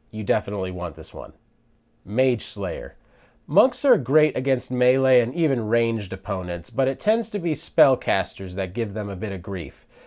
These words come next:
This feat gives you bonus attacks against persons attempting to cast spells against you, and it also gives you advantage on saving throws against those spells. It also gives disadvantage towards a victim whose concentration you're trying to break.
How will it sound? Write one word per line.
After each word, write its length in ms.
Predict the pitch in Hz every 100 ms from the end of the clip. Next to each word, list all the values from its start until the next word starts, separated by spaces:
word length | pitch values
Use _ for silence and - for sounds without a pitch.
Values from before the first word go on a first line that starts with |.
| -
This 200 | 185 269
feat 300 | - 294 190
gives 200 | 185 180
you 160 | 175 165
bonus 380 | 110 143 143 127
attacks 420 | 110 113 107 -
against 360 | 107 113 101
persons 420 | - 120 - 110 104
attempting 460 | - 127 117 113
to 60 | 104
cast 360 | - 123 113
spells 460 | - - 139 131 104
against 420 | 98 92 85 -
you, 160 | 92 95
and 100 | 113
it 60 |
also 260 | 143 170 151
gives 280 | 120 127 110
you 100 | 120
advantage 400 | 104 117 117 104
on 140 | 101
saving 420 | - - 190 151
throws 400 | 110 110 101 98 95
against 340 | 123 147 151
those 200 | - 98
spells. 480 | - - 90 69 - _ _ _ -
It 100 | 156
also 300 | 226 170 139
gives 300 | 113 131 110
disadvantage 720 | 135 123 104 143 165 120 -
towards 280 | 139 127 110
a 40 |
victim 400 | 98 117 - 110
whose 160 | 113 -
concentration 840 | 135 127 110 101 196 180 123 107 - _ -
you're 160 | 143 151
trying 360 | - 139 113
to 80 | 101
break. 500 | 98 156 110 78 -